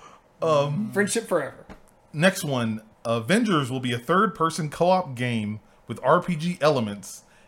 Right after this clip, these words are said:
Speaker 1: and the ability to choose which hero you play as.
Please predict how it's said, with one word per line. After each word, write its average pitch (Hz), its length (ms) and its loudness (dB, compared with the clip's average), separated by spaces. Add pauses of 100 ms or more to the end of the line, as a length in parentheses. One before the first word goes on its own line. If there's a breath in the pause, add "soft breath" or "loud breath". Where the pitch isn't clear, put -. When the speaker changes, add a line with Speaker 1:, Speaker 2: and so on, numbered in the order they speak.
Speaker 1:
and 127 140 -4
the 117 80 -2
ability 156 500 0
to 120 100 -4
choose 143 480 -8
which 117 340 -8
hero 123 380 -4
you 101 220 -8
play 123 420 -6
as. - 560 -14